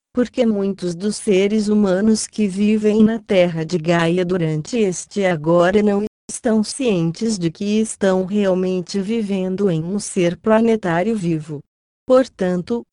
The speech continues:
eles se sentem livres para, deixe lixo na rua ou no quintal poluir o ar com os muitos carros que eles dirigem, jogar lixo nas vias aquáticas e não note que eles são responsáveis pelo mau ar,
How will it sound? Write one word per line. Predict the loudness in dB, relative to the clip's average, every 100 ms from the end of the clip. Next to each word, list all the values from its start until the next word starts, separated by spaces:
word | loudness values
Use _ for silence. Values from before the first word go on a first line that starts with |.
| _
eles | 0 2 2 -2
se | -6 -8
sentem | -4 -2 0 0 0 2
livres | 0 -2 -6 -6 -6 -10
para, | -6 -2 -2 -4 -8 _
deixe | 0 2 2 0 -4
lixo | -2 -2 -4 -6
na | -4 -4
rua | 0 2 4 2
ou | 2 0
no | -2 -2
quintal | -4 -6 -4 -4 -4
poluir | 2 2 4 2 2
o | 2
ar | 2 0
com | 0 0
os | 0 0
muitos | 0 0 -4 -6 -2
carros | 0 2 0 -6
que | -6 -4
eles | -2 0 -2 -2
dirigem, | 0 0 0 -2 -2 -4 -4 -4
jogar | -2 0 0 0
lixo | 0 -4 -4 -4
nas | -2 -4
vias | -6 -4 -2 -2 -4
aquáticas | -6 0 0 0 -4 -10 -4 -2 -2
e |
não | -2 0
note | 0 -2 -2 -8
que | -2
eles | 0 2 0 -6
são | -4 -4
responsáveis | 0 0 0 0 0 0 0 0 2 -2 -6 -2
pelo | 0 2 2 0
mau | 0 0 0
ar, | -2